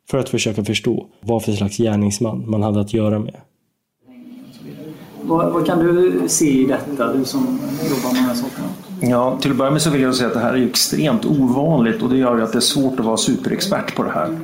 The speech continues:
Speaker 3: Det här är såna företeelser som man inte kan räkna med att få träffa på så många gånger under en yrkeskarriär. Så jag har förstås konsulterat den vetenskapliga forskningen som finns på området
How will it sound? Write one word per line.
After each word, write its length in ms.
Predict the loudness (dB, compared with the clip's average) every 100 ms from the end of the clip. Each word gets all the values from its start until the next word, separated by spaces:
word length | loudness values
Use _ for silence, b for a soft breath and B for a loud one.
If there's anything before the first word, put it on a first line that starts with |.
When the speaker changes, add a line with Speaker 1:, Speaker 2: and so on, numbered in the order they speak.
| -4
Speaker 3:
Det 120 | -2
här 260 | -2 0 0
är 340 | 0 0 0
såna 460 | 0 0 2 2 2
företeelser 720 | 0 -2 -2 0 0 0 -2
som 200 | -2 0
man 140 | 2
inte 200 | 0 -2
kan 180 | -2 0
räkna 320 | 0 -2 -2
med 140 | 0 0
att 120 | -2
få 100 | -6
träffa 340 | -4 -4 -4
på 320 | -6 -2 0 0
så 140 | 0
många 260 | 0 0 0
gånger 340 | 0 0 -2
under 280 | -2 -2 -2
en 160 | -2
yrkeskarriär. 840 | -2 -4 -6 -6 -4 -4 -2 -2 -4 -10 -16 B B B B -8
Så 160 | -2
jag 160 | 0 0
har 200 | 0 0 -4 -10 -16 -18 -8
förstås 520 | -6 -2 -2 -2 -4
konsulterat 1080 | -2 -2 -2 -4 -2 0 2 0 -2 -6 -10 -4
den 160 | -2 0
vetenskapliga 640 | -2 -2 -2 -4 -4 -6
forskningen 380 | -6 -2 -2 0
som 160 | -2
finns 400 | 0 2 2 0
på 220 | -4 0
området 680 | 0 0 -4 -4 -4 -6 -8